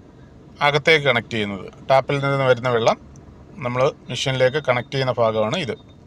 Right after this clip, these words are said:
ഓക്കെ, അത് നമുക്ക് അതിനകത്തൊന്ന്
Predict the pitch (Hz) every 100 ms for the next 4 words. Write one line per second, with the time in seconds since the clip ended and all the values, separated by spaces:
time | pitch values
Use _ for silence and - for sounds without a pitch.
0 | - - - - - - - - - -
1 | - - - - - - - - 156 151
2 | 120 - - - - - - - - 160
3 | 165 160 165 226 - - - - 160 165
4 | 170